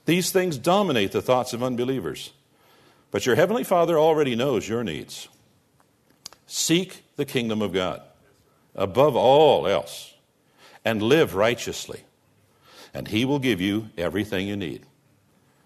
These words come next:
So don't worry about tomorrow, for tomorrow will bring its own worries. Today's trouble is enough for today. God's forgiven our past. He's taken care of us in the present.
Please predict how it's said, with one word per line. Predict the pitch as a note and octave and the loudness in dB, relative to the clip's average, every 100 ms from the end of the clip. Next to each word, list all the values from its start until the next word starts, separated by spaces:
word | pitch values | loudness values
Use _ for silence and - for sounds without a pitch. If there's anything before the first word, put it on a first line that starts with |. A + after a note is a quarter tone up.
| _ | _
So | - - | -16 -10
don't | C#2 D2+ | -6 -4
worry | G2+ G2+ D2 | -2 0 -2
about | B1 C2+ - | -6 -10 -12
tomorrow, | C2 D2+ C#2+ - - _ _ _ _ | -8 -6 -6 -8 -18 _ _ _ _
for | - | -18
tomorrow | E2 E2 A#2 | -6 0 0
will | G#2+ G2+ | 0 0
bring | G#2+ | -2
its | G#2+ G2 | -2 -4
own | E2 D2+ | -6 -6
worries. | B1+ - - | -10 -12 -14
Today's | - D3 E3 | -4 -2 -2
trouble | - D#2+ D2+ C#2+ - - - - _ _ | -4 -4 -4 -8 -12 -20 -20 -20 _ _
is | D#2+ E2 | -12 -8
enough | D#2 D2+ | -6 -6
for | - | -8
today. | C2+ - C2+ A#1 - _ _ _ _ _ _ _ _ _ _ _ _ | -10 -8 -8 -10 -14 _ _ _ _ _ _ _ _ _ _ _ _
God's | F2+ F2+ | -6 -6
forgiven | G2+ G2 A2+ | -4 -4 -2
our | G#2 F#2+ | -4 -4
past. | C3+ D3 D#3+ - - - | -2 -2 -2 -8 -14 -16
He's | - - | -14 -12
taken | - F#2 - | -8 -8 -4
care | F#2+ | -2
of | F#2 | -2
us | F2+ - | -2 -6
in | |
the | - | -12
present. | - A#2 G#2+ G2+ | -6 -4 -4 -6